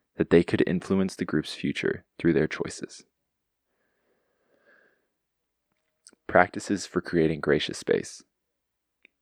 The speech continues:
Because gracious space is a foretaste of a common good worldview, the practices that create gracious space in a group are also the practices humanity needs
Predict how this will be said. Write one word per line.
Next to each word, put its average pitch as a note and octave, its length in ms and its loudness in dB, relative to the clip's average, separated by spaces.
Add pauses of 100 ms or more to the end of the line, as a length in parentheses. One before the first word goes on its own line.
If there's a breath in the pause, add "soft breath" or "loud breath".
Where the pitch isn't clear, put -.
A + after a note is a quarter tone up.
(120)
Because A2 340 4
gracious F#2 380 6
space - 500 2
is D#2 160 -4
a D#2+ 60 -12
foretaste E2+ 760 4
of - 140 -4
a - 40 -14
common - 360 -2
good D#2+ 180 0
worldview, C#2 540 -4 (580)
the A2 60 -2
practices G2+ 720 2
that E2 200 -2
create D#2 280 2
gracious - 360 4
space - 500 0 (120)
in F2 100 -2
a E2+ 60 0
group F2+ 420 6 (240)
are D#2+ 120 6
also F#2 320 6
the - 80 0
practices - 680 -2
humanity E2+ 520 0
needs - 420 -10